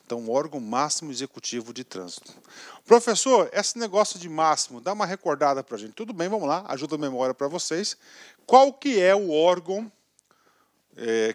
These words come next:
quem que é o coordenador máximo, ó, o coordenador máximo do Sistema Nacional de Trânsito? Gente, o coordenador máximo nada mais é do que o minis-,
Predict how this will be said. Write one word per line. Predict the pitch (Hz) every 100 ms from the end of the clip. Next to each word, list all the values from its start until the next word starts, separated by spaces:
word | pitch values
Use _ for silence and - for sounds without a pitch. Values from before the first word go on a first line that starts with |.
| -
quem | 208 247
que | - 208 156
é |
o | 175 170
coordenador | - - 202 165 185 165 135 202 180
máximo, | 151 139 160 165 151 - - 175 180
ó, | 107 117
o | -
coordenador | _ 185 240 202 180 170 127 101 127 175 -
máximo | 127 117 139 156 - 156 156 - - - -
do | 120
Sistema | 127 135 - 135 131
Nacional | 127 127 131 120 120
de | 117
Trânsito? | - 101 95 - _ - -
Gente, | - 151 -
o | 120
coordenador | _ 170 220 190 160 131 101 120
máximo | 143 117 127 - 208 226 - -
nada | 131 131
mais | 135 117
é | 110 147
do | 160
que | -
o | 117
minis-, | 131 131 135 165